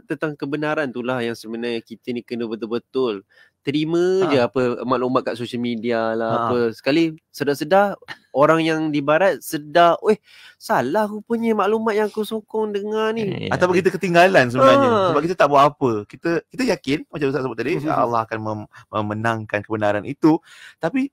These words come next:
Speaker 2: hakikatnya kita tidak bersama dengan kebenaran itu. Yang kita risaukan, kita dah terlambat pula nanti, Ustaz, kan?
Speaker 3: Ya.
Speaker 2: Dan dalam masa yang sama, ah, musuh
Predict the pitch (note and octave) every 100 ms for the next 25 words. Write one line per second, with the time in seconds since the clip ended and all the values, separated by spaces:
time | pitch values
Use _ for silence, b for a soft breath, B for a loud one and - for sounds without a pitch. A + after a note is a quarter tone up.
0 | _ - C3+ C3+ C#3+ E3 F#3+ E3+ F3+ F#3
1 | D3+ E3+ G3 A#3 G#3+ G#2+ E2+ F2 E2 D2+
2 | D2+ F2 F2 G#2 A2+ - A#2+ - C#3 C3+
3 | - C#3+ C#3 C#3+ C#3 C3 - C3+ B2 A#2+
4 | - G2+ F#2+ E2 E2+ - E2 E2 F2 F#2+
5 | G2 G2+ F#2+ B B - G2 G#2 G#2 G#2
6 | G#2+ A#2+ F#3 B3 - F#2+ F#2 F2 F#2 G2+
7 | G2+ E3+ G3+